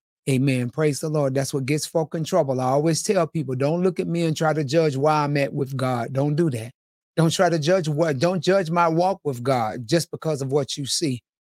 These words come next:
You don't know what a person is. You don't know what a person has been talking to God about, what,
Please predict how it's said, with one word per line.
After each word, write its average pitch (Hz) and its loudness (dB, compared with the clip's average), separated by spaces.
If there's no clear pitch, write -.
You 196 4
don't 170 4
know 156 4
what 196 -2
a - -4
person 139 -4
is. 131 0
You 165 2
don't 160 2
know 156 2
what 139 0
a - -4
person 135 -6
has 123 -6
been 117 -6
talking 160 -2
to 160 -2
God 165 4
about, 160 4
what, 143 4